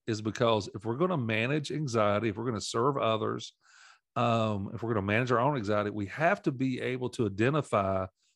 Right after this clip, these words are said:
where the anxiety is, because how you manage that or how you confront it changes. So it's one thing to be able to recognize, "Okay, this, this anxiety is in me." Well, this other anxiety, well, that's in them. I really can't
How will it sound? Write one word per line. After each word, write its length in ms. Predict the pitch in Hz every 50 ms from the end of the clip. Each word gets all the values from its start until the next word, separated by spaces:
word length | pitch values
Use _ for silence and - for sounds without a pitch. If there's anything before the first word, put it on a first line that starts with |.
| _ _
where 400 | - 110 101 113 117 127 135 131
the 160 | 110 120 117
anxiety 760 | 107 101 98 92 92 110 107 104 104 98 92 92 90 98 117 139
is, 280 | 147 135 117 107 98
because 420 | 95 98 90 - 117 110 104 95 -
how 140 | 110 113
you 180 | 110 104 92 92
manage 440 | 92 104 110 123 135 143 120 101 92
that 320 | 98 95 92 95 98 - - _ _ _ _ - _ _ _
or 80 | - 101
how 100 | 110 110
you 140 | 104 98 92
confront 560 | - - 85 80 - - 123 131 143 143 117
it 200 | 98 92 95 - _ _ _
changes. 840 | - - - 135 135 135 127 117 98 92 90 82 80 80 - - - _ _ - - - - _
So 440 | - - 135 123 120 113 110 107 107
it's 180 | 107 104 - 113
one 180 | 123 151 156
thing 240 | 147 156 139 135 117
to 60 | 107
be 80 | 101 120
able 100 | 117 104
to 40 | 101
recognize, 500 | 107 110 107 - 107 104 101 101 92 107
"Okay, 160 | 113 - 110
this, 220 | 95 104 117 - 147 139 117 - - _ - - - -
this 220 | 113 135 139 -
anxiety 560 | 147 131 113 98 92 107 104 101 101 95 92
is 140 | 90 87 85
in 140 | 90 85 87
me." 360 | 101 123 117 98 85 - - _ _ _ _ _ - - - _ _ _
Well, 480 | - 107 107 110 123 131 131 - - - 117 101
this 340 | 107 139 165 156 - - - -
other 260 | - 131 170 196 165 131
anxiety, 420 | 107 101 92 101 98 98 98 95
well, 120 | 92 92
that's 280 | 92 120 160 - - -
in 220 | 110 104 98 90 90
them. 340 | 98 120 139 135 110 95 90
I 80 | 98 117
really 200 | 123 123 113 107
can't 280 | - - 113 - -